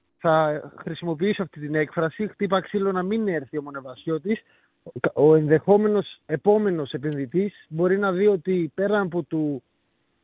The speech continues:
ε, καλού project που είναι το άνοιγμα στη Θεσσαλονίκη, είναι η περιουσία που ξέρουμε του Γάμα Σίγμα Ηρακλή, που πλέον δεν είναι δεσμευμένη και είναι ιδιόκτητη, και όλα αυτά τα καλά που έχει ο Ηρακλής. Για να μην βάλω καθόλου στο,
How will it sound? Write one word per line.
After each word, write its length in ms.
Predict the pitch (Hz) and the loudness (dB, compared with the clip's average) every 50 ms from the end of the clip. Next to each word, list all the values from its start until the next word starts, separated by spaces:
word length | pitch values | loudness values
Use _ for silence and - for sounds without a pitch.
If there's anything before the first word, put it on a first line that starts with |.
| _ _ - | _ _ -4
ε, 320 | 147 156 156 156 151 151 | 0 0 2 2 2 0
καλού 680 | - - 156 156 160 170 180 185 180 175 165 160 139 - | 0 0 2 2 2 2 2 4 4 2 2 0 -2 -4
project 420 | - 170 185 180 175 175 175 151 - _ | -2 0 0 0 0 -2 -6 -8 -10 _
που 100 | - 165 | -4 -4
είναι 180 | 175 170 170 165 | -2 -2 -4 -4
το 120 | - 170 | 0 0
άνοιγμα 380 | 165 175 170 170 151 156 170 165 | 0 0 0 -2 -4 -6 -6 -8
στη 160 | - - 165 | -8 -10 -10
Θεσσαλονίκη, 760 | 147 170 139 175 170 175 180 170 165 170 170 160 - 170 175 | -10 -6 -4 -2 -2 -2 -2 -2 -4 -4 -6 -6 -6 -8 -6
είναι 120 | 175 175 | -4 -4
η 60 | 170 165 | -4 -4
περιουσία 600 | - 170 160 170 165 - - 170 170 165 160 147 | -4 -4 -2 -2 -2 -2 -2 0 0 0 0 -2
που 80 | - | -4
ξέρουμε 460 | _ - - 170 165 170 160 165 160 | _ -4 -2 0 0 0 -2 -4 -8
του 180 | 151 - 151 147 | -8 -10 -12 -8
Γάμα 220 | 147 160 160 160 151 | -6 -6 -6 -6 -8
Σίγμα 320 | - - 139 143 156 156 | -10 -10 -12 -8 -6 -4
Ηρακλή, 360 | 156 151 151 151 - 156 151 | -2 -2 -4 -4 -4 -6 -6
που 120 | 143 143 _ | -6 -8 _
πλέον 260 | - 165 170 160 156 | -2 -2 -2 0 0
δεν 180 | 156 170 165 160 | -2 -2 -2 -2
είναι 140 | 160 160 147 | -2 -2 -2
δεσμευμένη 640 | 139 143 131 131 143 135 135 143 151 151 143 143 | -2 -4 -4 -4 -6 -6 -4 -2 -2 -2 -2 -4
και 140 | - 147 147 | -10 -12 -12
είναι 160 | 147 147 151 | -10 -8 -10
ιδιόκτητη, 720 | 147 131 135 139 143 139 - _ - - - 226 226 214 - _ _ _ _ _ _ _ | -10 -4 0 0 0 0 -2 _ -14 -4 -2 -2 -2 -2 -6 _ _ _ _ _ _ _
και 140 | - 175 170 | 2 6 6
όλα 220 | 165 175 175 170 | 6 6 6 4
αυτά 220 | 156 - - 160 147 | 0 0 -4 -6 -4
τα 100 | 151 147 | -4 -4
καλά 300 | 143 143 147 151 147 135 | -2 -2 0 0 -2 -4
που 120 | - 147 | -4 -4
έχει 440 | 147 139 - - 139 135 131 131 127 | -6 -6 -6 -8 -8 -6 -4 -2 -2
ο 80 | 127 127 | -2 -2
Ηρακλής. 580 | 127 131 135 127 - 156 156 147 135 - _ _ _ _ _ _ _ | -2 -4 -6 -4 -4 -2 -2 -2 -2 -4 _ _ _ _ _ _ _
Για 200 | 139 135 147 151 | -6 0 2 2
να 100 | 151 160 | 2 4
μην 140 | 180 208 196 | 2 4 6
βάλω 220 | 202 196 185 165 | 6 6 6 4
καθόλου 400 | - - 147 - 190 196 202 185 | 2 -2 -4 -2 -2 -2 -2 -2
στο, 600 | - - - 151 147 147 143 139 131 131 123 131 | -4 -4 -2 -2 0 0 -2 -2 -4 -6 -10 -14